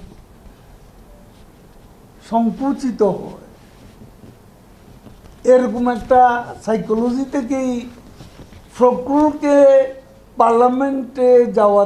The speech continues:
থেকে বিরত রেখেছে তারেক রহমানের একটা ধমক। ফখরুল সাহেব নিজেই তো স্বাধীন নন, তার দলের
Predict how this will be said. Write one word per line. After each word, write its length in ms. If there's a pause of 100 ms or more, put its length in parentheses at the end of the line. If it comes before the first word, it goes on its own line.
থেকে 200 (140)
বিরত 380 (1300)
রেখেছে 520 (220)
তারেক 400
রহমানের 440 (100)
একটা 240 (680)
ধমক। 360 (2750)
ফখরুল 420
সাহেব 180 (180)
নিজেই 420 (100)
তো 80 (140)
স্বাধীন 380 (140)
নন, 220 (2500)
তার 240 (140)
দলের 500